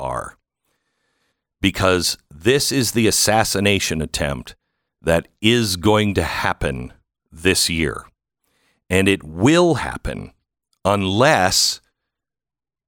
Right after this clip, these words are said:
we're all aware of it and don't go down any of these roads. Freedom of speech is about to be assassinated.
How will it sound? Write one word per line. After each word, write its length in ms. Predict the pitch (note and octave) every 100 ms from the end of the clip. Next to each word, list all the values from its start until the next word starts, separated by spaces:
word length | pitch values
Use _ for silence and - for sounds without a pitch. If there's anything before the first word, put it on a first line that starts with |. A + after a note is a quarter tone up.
| _ _ _ _ _ _ _ _
we're 300 | F#2 A#2 C3
all 160 | D3 E3
aware 440 | A#2+ G#2+ D#3 E3
of 140 | E2 C#2
it 280 | - - - _ _ _ _ _ -
and 200 | F#2 F#2
don't 220 | A2+ C#3
go 160 | C3 D3+
down 500 | A2 C#3+ E3+ D#3 A#2+
any 320 | G2+ G2 F2+
of 180 | D#2+ C#2
these 260 | D#2+ D2+
roads. 600 | D#2+ D#2+ B1 - - - - _ _ _ _ _ _ _ _ _ _ _ _ _ _ _ _ _ _ _ _ _ _ _ _ _ _ _ _ _ _ _ _ _ _ _ _ _ _ _ -
Freedom 480 | - - E3+ F#3
of 80 | D3
speech 640 | - - - C3 - - -
is 140 | F#2
about 320 | F#2 E2+ E2 -
to 80 |
be 140 | E2+ E2+
assassinated. 720 | D2 D#2 C#2 C#2+ C2 A#1 A1